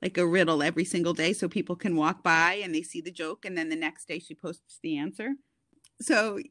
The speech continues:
I think it was a couple days ago she posted one, and she also posts it on, uh, like, Facebook and Instagram and stuff. And I thought it was good for this,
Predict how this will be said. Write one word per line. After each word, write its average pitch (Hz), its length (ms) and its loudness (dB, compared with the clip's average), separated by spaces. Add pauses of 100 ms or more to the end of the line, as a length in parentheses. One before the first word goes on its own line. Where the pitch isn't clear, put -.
I 214 40 -12
think 277 260 -2
it 320 40 -6
was 269 120 -6
a 254 60 -6
couple 214 300 -8
days 196 260 -4
ago 175 320 -6
she 196 220 -8
posted 196 640 -4
one, 175 240 0
and 185 140 0
she 233 80 2
also 202 240 0
posts - 460 -6
it 165 80 2
on, 156 220 4
uh, 143 300 0
like, - 240 -8
Facebook 156 380 -4
and 160 100 2
Instagram 156 480 0
and 185 120 -6
stuff. - 180 -12 (800)
And 196 100 -2
I 190 60 -4
thought 208 140 -8
it 190 60 -6
was 170 120 -8
good 170 180 -10
for 170 140 -10
this, 143 400 -12